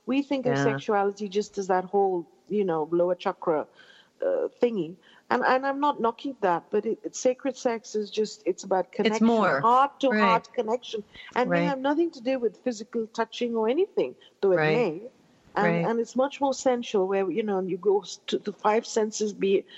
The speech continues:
Speaker 1: you go to the senses beyond just the five senses. So feeling is huge now in all of what we've discussed. Uh,
Speaker 2: Right.
Speaker 1: coming out of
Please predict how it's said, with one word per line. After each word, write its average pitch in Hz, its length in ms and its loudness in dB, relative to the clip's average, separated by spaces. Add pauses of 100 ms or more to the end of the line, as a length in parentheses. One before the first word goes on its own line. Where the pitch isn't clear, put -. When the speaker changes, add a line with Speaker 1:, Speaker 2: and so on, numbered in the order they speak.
(240)
Speaker 1:
you 226 120 0
go 233 160 4
to 220 100 -14
the 196 120 -6
senses 220 400 0
beyond 220 500 2
just 220 180 -6
the 196 80 0
five 170 280 -2
senses. 165 440 -6 (340)
So 254 200 4
feeling 339 540 4
is 233 140 0
huge 302 760 2
now 156 500 0
in 190 160 0
all 190 280 2
of 165 160 -2
what 135 220 0
we've 156 180 -4
discussed. - 680 -8 (360)
Uh, 180 100 0
Speaker 2:
Right. 175 160 0
Speaker 1:
coming 247 260 2
out 233 160 2
of 185 80 -8